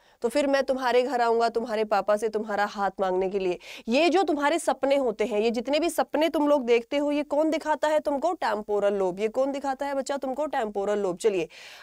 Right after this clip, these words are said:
मस्तिष्क में दृश्य जानकारी की निर्णय और व्याख्या किसके साथ जुड़ा हुआ है? मस्तिष्क में दृश्य जानकारी की निर्णय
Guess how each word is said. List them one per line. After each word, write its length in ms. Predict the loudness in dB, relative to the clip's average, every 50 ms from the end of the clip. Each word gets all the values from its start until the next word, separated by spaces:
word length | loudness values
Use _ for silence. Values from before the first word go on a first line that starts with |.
| -4 0
मस्तिष्क 520 | 2 4 4 2 0 -2 -2 -2 0 0
में 200 | 0 2 2 2
दृश्य 360 | 0 0 -2 -2 -2 -2 0 0
जानकारी 500 | 2 2 2 0 2 2 2 2 0 -2
की 160 | -2 -2 0
निर्णय 340 | 2 2 2 2 2 2 4
और 160 | 4 2 2
व्याख्या 480 | 2 2 2 2 2 -2 -4 -4 -4
किसके 440 | -4 -4 -6 -6 -6 -6 -4 -4 -4
साथ 260 | -2 0 2 2 2 0 0
जुड़ा 260 | 0 2 2 4 4
हुआ 300 | 2 2 2 2 2 2
है? 200 | 2 0 -4 -8 -10 _ -16 -16 -16 -16 -18 _ _ _ _ _ _ _ _ _ _ _ _ _ -8 -2
मस्तिष्क 560 | 0 2 2 0 0 _ -4 -4 -4 -2 0
में 260 | 2 2 4 2 2 0 -6 -18 -20 -16 _ -2
दृश्य 440 | 0 0 0 0 0 0 0 0 2
जानकारी 600 | 2 2 2 2 2 2 2 2 2 2 0 -2
की 180 | -2 -2 -2
निर्णय 440 | 2 2 4 4 4 4 4 2 0